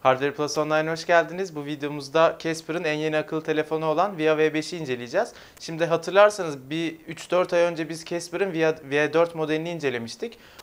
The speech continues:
Orta segmente hitap eden bir telefondu. Çok yakın bir zamanda da, e, Casper'ın Via V sekiz adlı amiral gemisini incelemiştik. Gerçek sekiz çekirdekli işlemcisi vardı.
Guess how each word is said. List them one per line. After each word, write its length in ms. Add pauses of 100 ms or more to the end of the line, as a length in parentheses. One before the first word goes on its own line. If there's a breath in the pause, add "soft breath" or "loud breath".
Orta 280
segmente 480
hitap 300
eden 240
bir 60
telefondu. 600 (240 loud breath)
Çok 200
yakın 280
bir 40
zamanda 500
da, 260
e, 120
Casper'ın 480
Via 220
V 140
sekiz 420
adlı 400 (240 loud breath)
amiral 360
gemisini 400
incelemiştik. 540
Gerçek 340
sekiz 320
çekirdekli 500
işlemcisi 520
vardı. 380